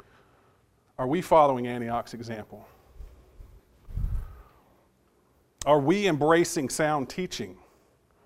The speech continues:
Are we making sure that what we're hearing and and studying is sound? And are the men that are, um, bringing this to us, are they faithful men? Larry's teaching the Bible class this morning.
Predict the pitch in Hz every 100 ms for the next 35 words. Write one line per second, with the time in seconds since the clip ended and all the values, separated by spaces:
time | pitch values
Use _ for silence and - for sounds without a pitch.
0 | _ _ _ _ _ _ _ _ 117 139
1 | 165 170 160 147 - 175 185 156 131 -
2 | - - - 123 139 147 143 127 180 170
3 | 147 107 98 95 _ _ _ _ _ -
4 | 110 - 175 180 143 117 110 - 175 170
5 | 131 98 101 - _ _ _ _ _ _
6 | _ _ _ _ _ _ _ _ _ _
7 | - 139 151 143 147 175 170 156 135 127
8 | - - 123 120 117 123 - _ _ -
9 | _ _ 143 190 208 156 143 135 - 156
10 | 123 - 131 131 160 214 190 - 156 143
11 | - 131 117 117 92 95 - _ _ _
12 | _ _ _ _ _ _ _ _ _ _
13 | _ _ - 117 135 131 143 135 123 117
14 | 131 139 - 135 131 - - 127 135 147
15 | 165